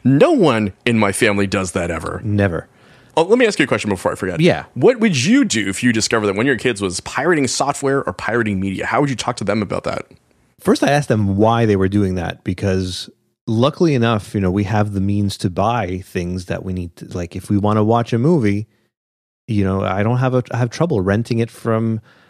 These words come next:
Speaker 2: iTunes. Now, the only time I really don't mind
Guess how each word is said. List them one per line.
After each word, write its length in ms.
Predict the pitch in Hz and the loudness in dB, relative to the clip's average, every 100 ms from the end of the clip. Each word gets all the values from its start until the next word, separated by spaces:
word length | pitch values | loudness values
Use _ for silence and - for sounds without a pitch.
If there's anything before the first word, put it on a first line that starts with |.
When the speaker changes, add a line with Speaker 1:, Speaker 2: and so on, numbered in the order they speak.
| - | -2
Speaker 2:
iTunes. 400 | 123 131 104 104 | -2 0 0 2
Now, 240 | 135 143 - | 2 0 -4
the 280 | - 123 120 | -8 0 2
only 200 | 196 254 | 2 0
time 280 | - 160 196 | 0 0 2
I 40 | |
really 300 | 113 104 110 | 2 2 2
don't 220 | 131 117 107 | 2 0 0
mind 520 | 101 139 98 95 | -2 0 -2 -4